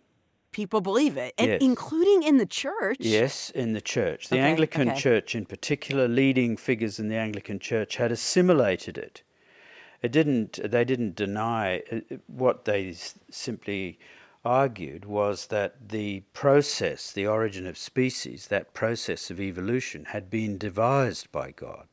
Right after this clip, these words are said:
Speaker 1: Mm-hmm.
Speaker 2: And they
Speaker 1: Okay.
Speaker 2: just, and that the Bible was more emblematic.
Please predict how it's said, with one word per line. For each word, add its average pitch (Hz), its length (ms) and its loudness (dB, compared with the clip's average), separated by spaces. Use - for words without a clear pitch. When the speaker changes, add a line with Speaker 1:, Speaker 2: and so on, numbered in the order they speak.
Speaker 1:
Mm-hmm. 175 340 -6
Speaker 2:
And 107 140 -4
they 110 60 -2
Speaker 1:
Okay. 147 80 -8
Speaker 2:
just, - 520 -4
and 98 220 -4
that 95 240 -2
the 98 260 -6
Bible 98 480 0
was 87 240 -6
more 90 380 -6
emblematic. 98 1000 -6